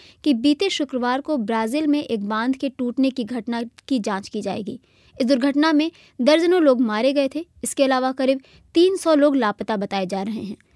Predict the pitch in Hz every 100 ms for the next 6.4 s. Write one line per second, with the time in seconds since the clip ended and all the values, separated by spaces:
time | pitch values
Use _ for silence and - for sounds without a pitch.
0 | _ 240 254 285 220 240 262 285 294 247
1 | 233 220 320 320 330 - 254 247 226 233
2 | 233 226 240 226 240 294 294 285 339 -
3 | _ 269 311 294 359 349 302 285 214 226
4 | 233 214 214 202 196 208 214 - _ _
5 | 240 233 240 240 285 311 269 262 226 220
6 | 208 214 202 208